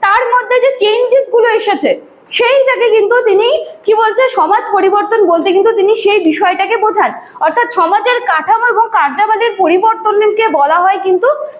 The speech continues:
সামাজিক পরিবর্তন। দেখো এখানে, দেখো দেখতে পাবে, এখানে, এখানে দেখে মনে হচ্ছে না যে পরিবর্তন আসেনি কোনো? এখনো কি আমরা এই ফর্মে আছি? আমরা এই ফর্মে কনভার্ট হয়ে গেছি না, তাই তো?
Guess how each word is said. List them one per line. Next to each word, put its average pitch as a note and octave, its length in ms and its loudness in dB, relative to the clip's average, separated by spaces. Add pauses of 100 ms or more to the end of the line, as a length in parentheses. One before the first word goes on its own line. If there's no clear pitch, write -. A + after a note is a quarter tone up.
সামাজিক C#4 640 0 (160)
পরিবর্তন। C4 640 0
দেখো D#4 200 0
এখানে, F#4+ 300 0
দেখো F4+ 240 0
দেখতে D#4+ 280 -2
পাবে, B3 200 0
এখানে, F#4 240 -2
এখানে G4 240 0
দেখে G4 200 0
মনে D#4+ 260 2
হচ্ছে A4 260 -2
না C5+ 100 0
যে F4 100 -4
পরিবর্তন F4+ 540 0
আসেনি F#4+ 340 0
কোনো? A#4+ 240 0 (320)
এখনো G#4+ 340 -2
কি A4 100 0
আমরা A4 220 0
এই F#4+ 140 0
ফর্মে G#4 340 0
আছি? A4+ 260 0
আমরা D#4 240 0
এই G4 80 0
ফর্মে G#4 280 0
কনভার্ট G4+ 380 -2
হয়ে F#4+ 180 2
গেছি A#4 220 0
না, D#4 180 0 (300)
তাই G#4 160 0
তো? A4+ 180 2